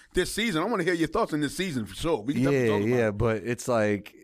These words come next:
Speaker 2: yeah, you're screaming into a mic about how a team lost really bad. I mean, there's nothing unique about that. Like, we know it's bad. Like, where's the, where's the anal-, where's the analysis, you know?
Speaker 1: <laughs>
Speaker 2: It's like,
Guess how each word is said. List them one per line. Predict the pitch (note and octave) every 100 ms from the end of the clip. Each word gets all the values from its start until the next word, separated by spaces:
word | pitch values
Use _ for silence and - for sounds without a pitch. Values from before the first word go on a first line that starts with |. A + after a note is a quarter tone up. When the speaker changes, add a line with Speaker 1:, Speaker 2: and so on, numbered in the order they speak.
| -
Speaker 2:
yeah, | C3 E3
you're | C3 A#2
screaming | - C3 C3
into | C3 A2 A2+
a |
mic | G2 G#2+ B2+ A2
about | G2 G2+ G2 G2
how | G#2 G2
a |
team | F2+ - A2+ A2 G#2+ G#2 G#2 - -
lost | F#2+ A2 G#2 -
really | G#2+ G#2 G2+
bad. | E2 G#2 A#2 G#2+
I | G2
mean, | G2+ G2+ G2 F#2+ - - - -
there's | G#2+ A2
nothing | B2 A#2+
unique | G2+ G2 A#2+ D3+
about | G2 F#2 F2+ -
that. | F2+ F2+
Like, | G2
we | F#2 G#2
know | G2+ C3
it's | A2
bad. | - F2 D#2+ E2
Like, | G2 E2
where's | F2+ F2+ A2 G#2+ G2
the, | G2 - -
where's | G2+ G#2
the | F#2
anal-, | F2+ G2 G#2+ -
where's | G2 G#2
the | F#2+
analysis, | F#2+ F#2+ G#2+ A2 G2 - -
you | -
know? | F#2 F#2+
Speaker 1:
<laughs> | A2 - G#4 - -
Speaker 2:
It's | - B2
like, | C#3+ B2 G#2+